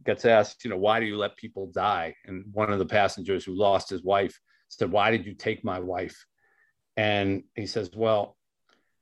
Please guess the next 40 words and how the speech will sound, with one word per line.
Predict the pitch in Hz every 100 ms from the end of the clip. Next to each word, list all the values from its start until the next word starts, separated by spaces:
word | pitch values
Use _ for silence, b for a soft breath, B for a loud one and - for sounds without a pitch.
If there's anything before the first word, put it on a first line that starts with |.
| _ _
I | 113
know | 110 131 131
that | 120 107 - _ _ _ 127
every | 120 113
time | - 113 107 107 - _ _ _ _ _ -
someone | - - 120 110
is | 90 90
lost | 104 117 120 -
here, | 98 87 87 _ _ _ _ _ _ _ _ _
you | 107 101
say, | - 113 104
'Why | 92 98 104 107
did | 95
God | 98 101 92 - -
take | - 127 -
them?' | - 92 87 -
But | 101 92 -
maybe | 104 120 131
a |
better | 98 101 92
question | - 95 - 101 98
would | 92
be, | 92 90
'Why | 92 95
did | 92
God | 87 87 85 85
give | 160 -
them | 80
to | - 82
us | 87 -
in | 85
the |
first | - 156 147 -
place? | 87 82 73 _
What | 113 113 113
did | 95
we | 113 107
do | 90 139 107 92 - b b b -
to | 107
warrant | 90 104 113 117 95 -